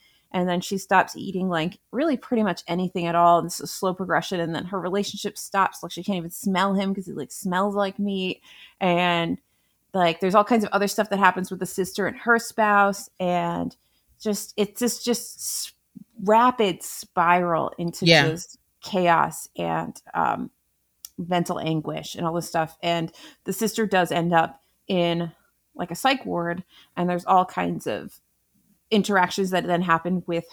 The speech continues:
Speaker 1: her sister and her brother-in-law, her ex-husband, all these things. And it's, it's just, it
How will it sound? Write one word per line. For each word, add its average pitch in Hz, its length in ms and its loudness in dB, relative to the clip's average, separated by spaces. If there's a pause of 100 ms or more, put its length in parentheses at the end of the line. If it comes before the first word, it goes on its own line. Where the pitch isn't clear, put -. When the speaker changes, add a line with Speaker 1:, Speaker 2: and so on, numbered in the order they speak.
(120)
Speaker 1:
her 165 440 -2
sister 214 720 -2
and 160 440 -4 (320)
her - 540 -8
brother-in-law, 196 760 4
her 190 180 -6
ex-husband, 185 640 -2
all 196 120 4
these 190 160 -2
things. - 180 -6 (300)
And 208 160 8
it's, 214 280 2 (400)
it's - 200 -2
just, - 340 -2 (1400)
it 220 280 0